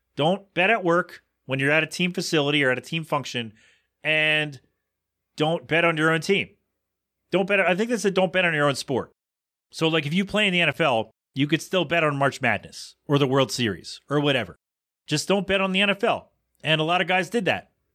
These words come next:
And hey, don't bet while you're at work, while you're at a team facility.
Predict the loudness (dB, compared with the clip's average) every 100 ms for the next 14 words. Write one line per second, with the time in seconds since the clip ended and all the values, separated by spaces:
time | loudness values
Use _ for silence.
0 | _ -2 0 2 0 -2 0 -2 -2 0
1 | -2 0 -2 0 2 2 0 0 -2 -2
2 | -14 _ _ _ -2 0 2 2 0 0
3 | -2 -2 -2 0 0 -2 -4